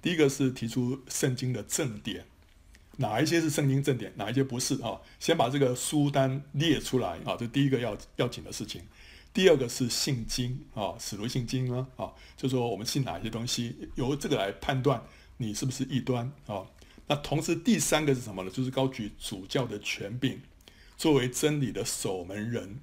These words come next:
啊，不让异端渗入教会。主教如果没有那个权柄的话，任何人都要进到教会里面，就没有人看门啊，没有这个，呃，牧人啊，这个什么东西都可以进来，对不对哈？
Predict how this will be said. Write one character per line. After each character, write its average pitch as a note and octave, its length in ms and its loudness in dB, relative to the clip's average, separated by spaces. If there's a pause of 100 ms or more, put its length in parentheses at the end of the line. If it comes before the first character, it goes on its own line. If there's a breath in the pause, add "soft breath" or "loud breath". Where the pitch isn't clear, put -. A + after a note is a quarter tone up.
(220)
啊， G#2+ 120 -2
不 - 140 0
让 C#3 160 2
异 D3+ 100 0
端 C3 220 0
渗 B2+ 300 -2
入 G#2+ 160 -6
教 G#2+ 200 -6
会。 G#2 300 -6 (540 soft breath)
主 C#3 180 2
教 F#3 180 4
如 D#3+ 160 2
果 C#3+ 120 2
没 B2+ 140 2
有 B2+ 120 0
那 C3+ 60 0
个 C3 80 2
权 A#2+ 240 -2
柄 A2 120 -6
的 G2+ 60 -4
话， A2+ 240 0
任 C3 220 -4
何 C3+ 80 2
人 A#2+ 160 -4
都 C3 80 0
要 B2+ 80 0
进 C3 120 -6
到 B2 120 -2
教 A#2+ 120 -2
会 B2 120 -4
里 G2 100 -10
面， A2 140 -10 (260 loud breath)
就 - 100 -2
没 F3 120 2
有 D3+ 40 6
人 B2 140 0
看 D3 240 0
门 G#2+ 260 -2
啊， G#2 160 -4 (360 soft breath)
没 D#3 100 2
有 C#3 160 4
这 C#3+ 100 0
个， B2 440 2
呃， G#2+ 360 -4
牧 D#3+ 220 4
人 A2 240 -4
啊， A2+ 140 -2
这 D3+ 100 -8
个 B2 240 4 (100)
什 - 200 -2
么 C3 40 -2
东 E3 140 2
西 F3 80 0
都 E3 80 2
可 C#3+ 100 0
以 A#2 60 -2
进 C3+ 200 -2
来， F2+ 180 -8
对 A#2+ 120 -6
不 B2 60 -2
对 A2+ 140 -2
哈？ G#2 180 -4